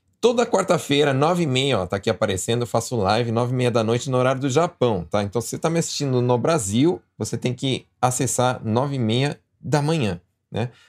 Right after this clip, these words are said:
Mas apesar que, claro, se vocês não conseguem assistir, eu sempre deixo gravado. Todas as lives ficam gravadas aqui no canal, né? Então, é, no Instagram, não faz tanto tempo que eu tô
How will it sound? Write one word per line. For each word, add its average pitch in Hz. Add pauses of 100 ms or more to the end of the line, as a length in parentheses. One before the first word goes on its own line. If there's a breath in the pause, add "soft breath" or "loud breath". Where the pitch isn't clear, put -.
(100)
Mas 240
apesar 226
que, 285
claro, 104
se -
vocês 151
não 165
conseguem 123
assistir, 131
eu 151
sempre 151
deixo 151
gravado. 104
Todas 143
as 117
lives 120
ficam 123
gravadas 104
aqui 98
no 98
canal, 90
né? 107 (380 loud breath)
Então, 110 (340 soft breath)
é, 104
no 123
Instagram, 143
não 131
faz 147
tanto 156
tempo 139
que -
eu 123
tô 107